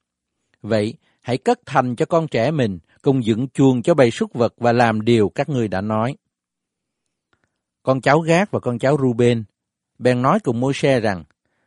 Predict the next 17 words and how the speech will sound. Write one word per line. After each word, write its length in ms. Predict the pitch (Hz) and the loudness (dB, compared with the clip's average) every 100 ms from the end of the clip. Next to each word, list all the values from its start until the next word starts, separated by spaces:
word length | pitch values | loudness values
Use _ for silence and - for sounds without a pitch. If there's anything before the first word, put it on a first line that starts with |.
| _ _ _ _ _ | _ _ _ _ _
các 140 | 170 - | -10 -2
tôi 180 | 147 139 | 0 2
tớ 200 | 143 160 | 2 2
ông 260 | 139 135 120 _ _ | 0 -2 -6 _ _
sẽ 200 | - 143 | -4 2
làm 440 | 156 127 110 107 | 4 2 0 0
điều 300 | 120 127 110 | 4 4 4
mà 140 | 101 98 | 0 -4
Chúa 260 | - 143 | -2 -2
tôi 260 | 165 123 117 | 2 0 0
phán 260 | 127 147 | -2 -4
dặn. 320 | 165 95 85 92 _ _ _ _ _ _ _ _ _ _ | -2 -4 -6 -14 _ _ _ _ _ _ _ _ _ _
Con 200 | 151 165 | 0 0
trẻ, 480 | - 104 104 147 196 _ _ | 0 0 0 -2 -4 _ _
vợ, 500 | 107 107 95 95 117 - | -2 2 2 2 -2 -4
bầy 240 | 113 123 | 0 0
chiên 400 | 107 - 170 170 | -2 -2 -2 -2